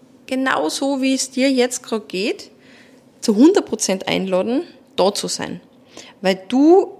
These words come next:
bist wesentlich. Es geht in deinem Leben um dich. Und, ähm, es ist ein Irrglaube, dem wir erliegen,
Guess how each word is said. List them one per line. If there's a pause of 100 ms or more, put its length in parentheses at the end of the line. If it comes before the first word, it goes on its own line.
(500)
bist
wesentlich.
Es
geht
in
deinem
Leben
um
dich. (800)
Und,
ähm, (400)
es
ist
ein
Irrglaube, (1800)
dem
wir
erliegen,